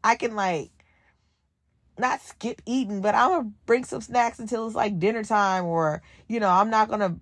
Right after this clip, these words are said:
eat on, at breakfast and then be looking exactly at twelve o'clock to go eat lunch.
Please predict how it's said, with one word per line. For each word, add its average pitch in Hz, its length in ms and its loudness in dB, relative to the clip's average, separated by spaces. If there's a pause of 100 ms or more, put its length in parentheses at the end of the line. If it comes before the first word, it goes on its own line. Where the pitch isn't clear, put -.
(160)
eat 220 200 -6
on, 185 340 0
at 185 180 0
breakfast 190 400 -2
and 185 220 -4
then 185 80 -4
be 190 80 -4
looking 185 600 -6
exactly 170 600 -4
at 170 100 -6
twelve 170 200 -2
o'clock 165 320 2
to 165 100 -10
go 156 180 -4
eat 165 180 -8
lunch. 139 360 -10